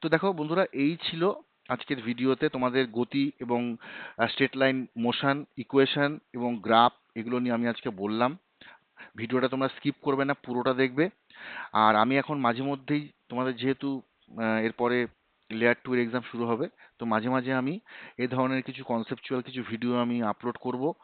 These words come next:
প্রশ্নপত্র আমি, উম, আপলোড করব। তোমরা আমার চ্যানেলটাকে অবশ্যই সাবস্ক্রাইব করে রেখো যারা করোনি। এ, আমি, আহ, যাতে নোটিফিকেশনটা তোমাদের কাছে যায়। আর আমাদের WhatsApp গ্রু-, গ্রুপের লিংক আমাদের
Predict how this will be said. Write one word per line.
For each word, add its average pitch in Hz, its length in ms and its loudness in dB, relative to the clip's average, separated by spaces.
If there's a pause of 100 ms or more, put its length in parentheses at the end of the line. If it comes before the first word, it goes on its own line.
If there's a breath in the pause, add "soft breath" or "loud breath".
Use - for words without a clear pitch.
(480 loud breath)
প্রশ্নপত্র 120 640 -4
আমি, 131 380 -2
উম, 107 180 -6
আপলোড 110 320 0
করব। 127 260 -6
তোমরা 120 340 2
আমার 113 140 0
চ্যানেলটাকে 120 500 -2
অবশ্যই 117 360 -4
সাবস্ক্রাইব 131 420 -2
করে 127 160 -2
রেখো 120 180 -4
যারা 113 200 0
করোনি। 120 420 -4 (680 loud breath)
এ, 110 240 4
আমি, 117 540 0 (160)
আহ, 104 460 -4
যাতে 117 180 -2
নোটিফিকেশনটা 120 560 -4
তোমাদের 117 260 -4
কাছে 120 220 -4
যায়। 117 340 4 (320)
আর 110 100 0
আমাদের 110 240 0
WhatsApp 107 380 0
গ্রু-, 120 440 -12
গ্রুপের 110 280 -2
লিংক 120 400 -4
আমাদের 107 500 -4